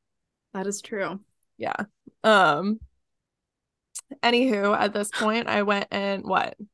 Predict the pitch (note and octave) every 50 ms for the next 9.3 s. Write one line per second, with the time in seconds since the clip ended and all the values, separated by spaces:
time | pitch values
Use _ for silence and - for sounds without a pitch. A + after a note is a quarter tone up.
0 | _ _ - - - - - G#3 G#3 - - - F4 E4 D#4+ D#4 D#4 C#4 D4 D4
1 | D4 D#4 E4+ - - - C#4+ C#4 C#4 B3 C#4 C4+ C4+ D4 D4 C#4+ C4+ B3+ C#4 C4
2 | G#3+ G#3+ G#3 G3+ F#3+ F#3+ F3 - - - - G#3 G#3+ G3+ F#3 - - _ - -
3 | G#3+ G#3 G3 F#3 F#3 E3 - A3 - - - G#3+ A#3+ B3 B3 B3+ - B3 G3+ G3
4 | G3 F#3+ G3 F#3+ F#3 F#3 F#3+ G3 - - - F#3+ F3+ F3+ F3 F3 F3 E3+ E3 -
5 | - _ _ _ _ _ _ _ - - G3+ G3 F#3+ F#3+ F3+ F3+ F3+ - - -
6 | - _ _ _ _ - G3 F#3+ G3+ F#3+ F#3 F#3 F3+ E3 - _ - _ - G#3+
7 | G#3 G3+ G3+ G3+ G#3 A3+ G#3+ - - G#3 F#3+ F#3 F#3+ F#3 F3+ - - _ _ _
8 | _ - - - - A#3 G3+ G3+ G3+ G3+ - A3 G#3 G#3+ G#3 G#3 G3+ G3 G3 G3
9 | F#3+ F#3+ F#3+ F#3+ -